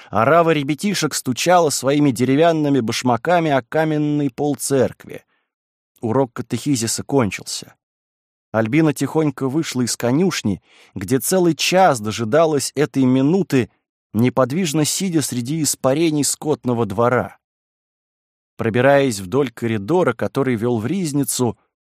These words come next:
девушка заметила спину Тезы, которая, не оборачиваясь, возвращалась в это время к себе на кухню. Удостоверившись, что никто ее не заметил, Альбина толкнула дверь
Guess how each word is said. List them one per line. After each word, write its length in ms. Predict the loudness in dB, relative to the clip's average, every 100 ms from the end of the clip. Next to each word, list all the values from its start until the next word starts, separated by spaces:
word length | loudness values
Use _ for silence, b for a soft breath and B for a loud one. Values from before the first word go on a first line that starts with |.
| _ -12
девушка 520 | -2 0 2 0 -2
заметила 640 | 0 2 2 0 0 0 0
спину 560 | -2 -4 -2 0 0 _
Тезы, 460 | -2 2 2 0 -6 b b b
которая, 340 | -4 2 4
не 120 | 4 4
оборачиваясь, 1160 | 4 2 2 2 2 0 -4 -4 -4 -8 -14 _ _ _ _ -10
возвращалась 840 | -6 0 0 0 0 0 0 -2
в 60 | -2
это 200 | -2 0
время 320 | 0 0 0
к 60 | -4
себе 300 | -6 -2 0
на 140 | -2
кухню. 560 | -4 -4 -4 -6 -14 -16 _ _ _ _ _ _ _ _ _ _ _
Удостоверившись, 840 | -6 -4 0 2 2 2 0 -2 -4
что 400 | -6 -4 -4 -4 -2
никто 480 | -2 -2 -6 -4
ее 340 | -2 -2 0 0
не 120 | 0
заметил, 720 | 0 0 0 0 2 0 0 _ _ _ _ _ _ -2
Альбина 400 | 0 2 2 2
толкнула 540 | 2 0 0 2 2 2
дверь 520 | 2 2 2 0